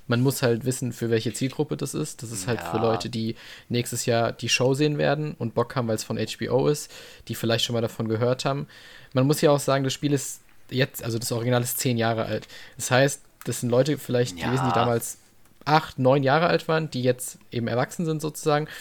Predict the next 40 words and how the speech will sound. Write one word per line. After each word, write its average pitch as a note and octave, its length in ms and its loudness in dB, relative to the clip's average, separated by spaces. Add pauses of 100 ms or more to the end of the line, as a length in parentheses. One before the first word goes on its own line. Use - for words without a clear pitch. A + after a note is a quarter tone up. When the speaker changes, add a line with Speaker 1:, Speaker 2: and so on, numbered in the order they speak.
(160)
Speaker 1:
und B2 80 -4
das B2 120 0
Spiel C3 160 -2
zum B2+ 140 0
ersten B2 300 -2
Mal A#2 240 2
spielen G3 520 -2
und C3 120 -4
dann C3 320 -2
hast - 280 -2
du C#3 80 0
halt C3 200 2
einfach C3 220 -2
direkt - 400 -4
die B2 240 -6 (520)
P - 120 -2
S A2 100 -2
fünf F#3 200 -2
Version. D3+ 340 0
Das A#2 80 -2
Spiel C3 220 -2
sieht B2 160 -2
so C#3+ 180 2
aus - 180 -2
wie C3 60 0
Last A#2+ 240 0
of A#2 80 -6
Us B2 180 -4
zwei, D3+ 360 0 (280)
sogar A#2+ 240 2
besser, C3+ 380 2
einfach B2+ 440 -4 (360)
Speaker 2:
Mhm. G#2+ 380 -10
Speaker 1:
für A#2+ 160 0
die D3 100 -2
P - 120 -2
S B2+ 120 -2
fünf C#3 240 -2
gebaut C3 480 0
und A#2 260 -8